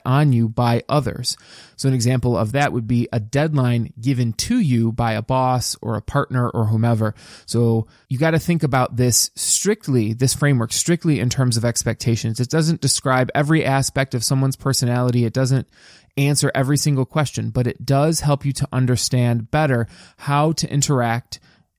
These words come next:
and how to work, especially with other folks. So let's talk about each expect or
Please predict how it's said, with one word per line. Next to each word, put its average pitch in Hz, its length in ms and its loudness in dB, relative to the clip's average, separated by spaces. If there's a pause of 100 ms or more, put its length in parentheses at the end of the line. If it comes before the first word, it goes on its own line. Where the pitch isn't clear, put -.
(100)
and 120 300 2
how 120 180 2
to 120 160 -2
work, 120 500 -2
especially 117 800 0 (260)
with 127 460 0 (220)
other 120 220 2
folks. - 460 -4 (500)
So 151 320 2
let's - 340 0
talk 302 280 -2
about 151 440 2
each - 500 -2
expect 139 400 -2
or 131 160 2